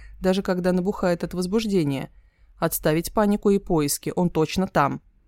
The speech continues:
Она все будет чувствовать, если вы продолжите нежно стимулировать то место, где он должен находиться, кончиком языка.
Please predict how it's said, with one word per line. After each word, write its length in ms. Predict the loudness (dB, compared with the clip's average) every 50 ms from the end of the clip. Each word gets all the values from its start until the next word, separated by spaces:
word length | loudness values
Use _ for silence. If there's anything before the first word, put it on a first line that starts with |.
| _ _ _
Она 220 | 0 2 2 2
все 200 | 2 2 2 2
будет 260 | 2 2 0 -2 -4 -6
чувствовать, 680 | -4 -2 -2 -2 -2 -4 -4 -4 -4 -4 -4 -4 -6 -4
если 340 | -4 -2 -2 -2 -2 0
вы 120 | 0 0 0
продолжите 680 | 0 0 0 2 2 2 0 2 0 -2 -2 0 0
нежно 300 | 2 2 2 2 2 0
стимулировать 720 | 0 0 -2 0 0 2 2 2 0 0 0 -2 -4 -6 -4
то 100 | -4 -2
место, 380 | 0 0 0 0 -2 -2 -4 -4
где 180 | -2 0 0
он 100 | 0 0
должен 340 | 0 0 0 0 0 0 0
находиться, 640 | 0 0 -2 -4 -4 -2 -4 -4 -6 -4 -4 -4 -6 -6 _ _ _ _
кончиком 500 | _ -4 -4 -4 -4 -4 -6 -4 -2 -2
языка. 460 | -2 -2 -4 -6 -8 -8 -8 -10 -10